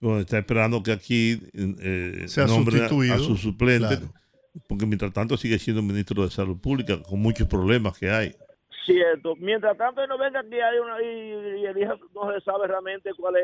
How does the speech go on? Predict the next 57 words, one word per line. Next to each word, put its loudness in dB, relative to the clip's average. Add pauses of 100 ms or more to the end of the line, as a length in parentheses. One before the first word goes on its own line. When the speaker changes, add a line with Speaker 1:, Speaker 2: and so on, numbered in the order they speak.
(120)
Speaker 3:
el -4
perfil -2 (400)
que -4
va 2
a -4
tener -4
la 0
campaña -4
y -6
qué 2
va 4
a -2
tener -6
como -8
candidato, -4
¿tú -14
ves? -4 (480)
Speaker 2:
¿Y 0
cuál 6
es 2
tu 0
valoración 2
de 4
él 2
como 0
candidato 0
a -2
senador? -6 (880)
Speaker 3:
Excelente, 0
muy -2
bueno. 0
Daniel -2
tiene 2
una -2
cosa. -14 (600)
Porque 2
fíjate 0
que -4
el -2
problema -2
de 4
Santiago -4
ahora 2
mismo -10
es -2
la 0
clase -2
media, -2
porque -6
Santiago -4
ya -2
es -12
prácticamente -6
una -10
ciudad 0
de -2
clase -10